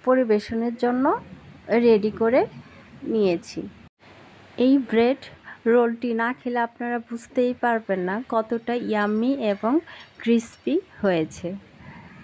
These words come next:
দেখতেও অনেকটা ইয়াম্মি হয়েছে, আপনারা দেখতেই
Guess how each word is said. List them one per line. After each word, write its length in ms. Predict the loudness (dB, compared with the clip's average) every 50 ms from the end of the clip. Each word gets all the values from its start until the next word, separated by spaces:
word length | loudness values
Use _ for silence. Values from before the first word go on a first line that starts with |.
| -20 -20 -20 -20 -20 -8 -2 0
দেখতেও 380 | 0 0 0 0 2 2 4 4 2 0 -4 -10 -20 -20 -20 -20 -20 -20 -20 -20 -20 -20 -20 -8 -4
অনেকটা 600 | -2 -2 0 0 -2 -4 -6 -10 _ -2 -2 0 0 -2 -6 -10 -20 -20 -20 -20 -20 -20 -20 -20 -20 -20 -20 _ -20 -20 -20 -20 -20 -20 -20 -20 -20 -20 -20 -20 -20 -20 _ _ -20 -20 -20 -20 _ -20 -20 -20 -20 _ _ -2 0
ইয়াম্মি 400 | 0 2 2 2 0 0 0 0 -2
হয়েছে, 380 | -2 -4 -4 -6 -8 -10 -8 -8 -10 -10 -14 -20 -20 -20 -20 -20 _ _ -8
আপনারা 300 | -8 -4 -2 0 0 0
দেখতেই 440 | 2 2 0 0 -2 -2 -4 -4 -2